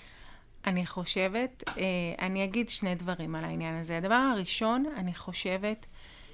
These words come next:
שהמטרה שלנו כעמותה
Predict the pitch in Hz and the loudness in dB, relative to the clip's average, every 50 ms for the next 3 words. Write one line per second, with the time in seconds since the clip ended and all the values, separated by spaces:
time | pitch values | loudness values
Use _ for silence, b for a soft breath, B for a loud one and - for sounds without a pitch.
0 | b b - - 208 185 175 180 180 175 - - 190 175 196 214 220 214 - 214 | b b -4 0 2 4 4 4 2 2 2 2 4 6 8 6 8 6 4 2
1 | 185 175 170 175 180 180 185 196 202 196 - - 190 165 165 160 160 165 170 - | 2 2 4 4 4 4 4 4 0 -2 -2 -2 0 0 0 0 0 -4 -4 -2
2 | - 214 214 226 | 2 2 2 2